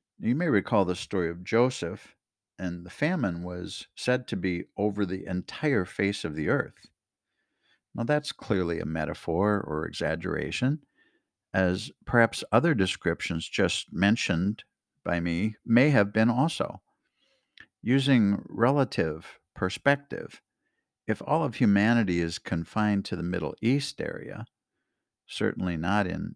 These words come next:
Antarctica or the Western Hemisphere at that time, perhaps the flood was universal, but not global, if you can see the distinction.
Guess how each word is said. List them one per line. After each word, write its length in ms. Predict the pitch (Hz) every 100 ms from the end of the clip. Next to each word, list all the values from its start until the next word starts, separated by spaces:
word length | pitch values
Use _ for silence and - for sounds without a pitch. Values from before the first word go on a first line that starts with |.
| _
Antarctica 920 | 85 85 - 87 90 104 117 113 110
or 180 | - 92
the 100 | 85
Western 440 | 82 92 - 85 76
Hemisphere 600 | 92 135 175 - - -
at 120 | -
that 220 | - -
time, 360 | - 71 107 - _ _ _ _ _ _ - _ _ -
perhaps 320 | 180 - -
the 100 | 110
flood 400 | - 92 95 92
was 360 | 123 190 165
universal, 960 | 107 135 151 127 107 147 - 60 - 117 - _ _ _
but 280 | 92 - 92
not 300 | 107 95 - -
global, 520 | 104 120 101 - - _ _ _ _ _
if 100 | -
you 120 | 90
can 180 | - 87
see 180 | - 90
the 140 | 82
distinction. 720 | 80 82 - 92 90 - -